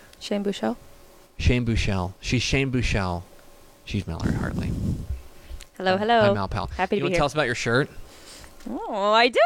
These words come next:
Speaker 1: wanna tell you about my shirt. Yeah, we, uh, Pickle and I got some care packages
Speaker 2: Yeah.
Speaker 1: from, uh, the Mean Green Sports Athletic Department,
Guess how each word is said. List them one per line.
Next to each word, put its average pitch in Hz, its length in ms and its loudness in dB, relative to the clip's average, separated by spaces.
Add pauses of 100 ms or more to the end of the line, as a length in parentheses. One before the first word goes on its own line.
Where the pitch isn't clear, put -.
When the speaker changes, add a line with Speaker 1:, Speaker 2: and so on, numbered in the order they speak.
Speaker 1:
wanna 277 140 6
tell 269 260 6
you 262 140 4
about 254 180 6
my 254 160 6
shirt. 240 540 4
Yeah, 254 240 6
we, 277 180 2
uh, 247 300 8
Pickle 330 280 -2
and 269 140 4
I 220 180 6
got 214 300 4
some 185 300 2
care 214 260 2
packages 180 760 2
Speaker 2:
Yeah. 190 80 -10
Speaker 1:
from, 170 560 4 (140)
uh, 165 300 2
the 170 100 0
Mean 180 240 -2
Green 170 460 2
Sports - 440 0
Athletic 175 440 2
Department, 170 440 0